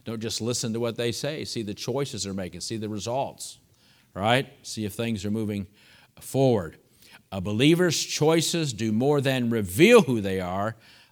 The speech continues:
A lot of times our choices determine who we are or will be. So every decision affects your future, your attitude,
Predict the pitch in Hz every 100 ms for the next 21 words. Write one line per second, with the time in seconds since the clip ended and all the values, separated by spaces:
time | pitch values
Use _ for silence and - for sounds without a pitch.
0 | - 101 110 - 110 110 107 101 - 110
1 | 104 104 107 104 - 120 127 110 85 82
2 | _ _ _ _ _ 110 101 98 - 98
3 | 95 98 98 92 92 87 98 85 101 90
4 | 71 _ _ _ - - _ _ - 110
5 | 95 - 113 147 160 165 151 139 - 147
6 | 143 139 135 120 - 131 - 131 110 -
7 | 135 151 - 170 156 - _ _ _ _
8 | _ _ 76 78 - 101 131 135 143 143
9 | 147